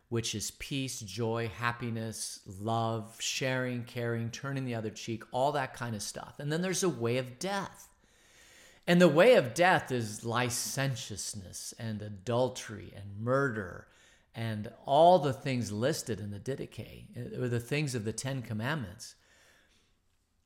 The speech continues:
that, that are prompting the Didache, all these types of things, slanderous words, uh, living as an evil person in the world, all that kind of stuff is the way of death.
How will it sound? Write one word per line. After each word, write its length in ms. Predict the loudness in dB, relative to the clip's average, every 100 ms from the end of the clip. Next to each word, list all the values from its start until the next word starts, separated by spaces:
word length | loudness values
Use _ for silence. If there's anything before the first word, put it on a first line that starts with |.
| -18 -16 -6
that, 340 | -4 -4 -14 _
that 200 | -6 -4
are 60 | -4
prompting 640 | -8 -4 0 0 -2 -6
the 100 | -6
Didache, 420 | -10 -14 -12 -14 -6
all 260 | 0 2 2
these 280 | 0 -2 -4
types 340 | -6 -4 -8
of 100 | -10
things, 440 | -6 -6 -6 -10 -8
slanderous 840 | -8 -2 0 0 0 -2 -2 -4
words, 600 | -2 -2 -2 -4 -10 -12 -12
uh, 220 | -16 -16 -16
living 440 | -6 -2 0 0 -2
as 120 | -2
an 100 | 0
evil 240 | -2 -2
person 480 | -6 -4 -4 -4 -8
in 80 | -10
the 60 | -10
world, 420 | -4 -4 -4 -10 -6
all 300 | 0 2 2
that 260 | 0 -2
kind 280 | -6 -8 -8
of 60 | -10
stuff 460 | -10 -10 -14 -16 -20 _ _ _ _ _ _ _ _ _ _ -20 -20 -20 -20 -20 -20 _
is 240 | 0 0 2
the 100 | 0
way 240 | 2 2
of 200 | 0 -4
death. 540 | -6 -4 -4 -8 -18